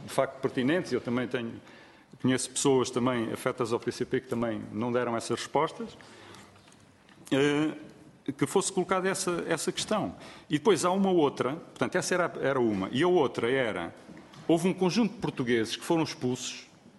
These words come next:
e que vieram para cá, para Portugal, que, que,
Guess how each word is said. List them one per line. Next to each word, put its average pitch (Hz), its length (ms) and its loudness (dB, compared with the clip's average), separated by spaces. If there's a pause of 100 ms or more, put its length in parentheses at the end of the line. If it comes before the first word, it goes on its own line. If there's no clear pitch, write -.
(840)
e 123 80 -2
que - 120 -12
vieram 143 280 0
para 143 160 -2
cá, 131 160 0
para 113 120 -2
Portugal, 92 460 -6 (320)
que, 107 220 2 (1040)
que, 117 220 -2